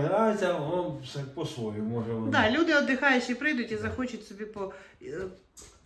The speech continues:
Speaker 2: нерви полічити і порозправляти
Speaker 1: Ну, я сюди
Speaker 2: ялиночку.
Speaker 1: піду, сюди ближче, чим обходить.
Speaker 2: По що?
Speaker 1: Ти закриєш вікно.
Speaker 2: По що?
Speaker 1: Ну, мені треба дрельку взяти і просверлити у вікні дирку.
Speaker 2: Ну, йди.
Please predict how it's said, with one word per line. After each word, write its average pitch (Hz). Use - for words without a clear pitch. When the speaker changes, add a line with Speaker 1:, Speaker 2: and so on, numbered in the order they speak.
Speaker 2:
нерви 220
полічити 202
і 185
порозправляти 185
Speaker 1:
Ну, 214
я -
сюди 202
Speaker 2:
ялиночку. 113
Speaker 1:
піду, 117
сюди 180
ближче, 107
чим 104
обходить. 101
Speaker 2:
По 233
що? 180
Speaker 1:
Ти 170
закриєш 180
вікно. 101
Speaker 2:
По 262
що? 233
Speaker 1:
Ну, 190
мені 214
треба 190
дрельку 165
взяти 143
і 120
просверлити 135
у 123
вікні 123
дирку. 104
Speaker 2:
Ну, 302
йди. 277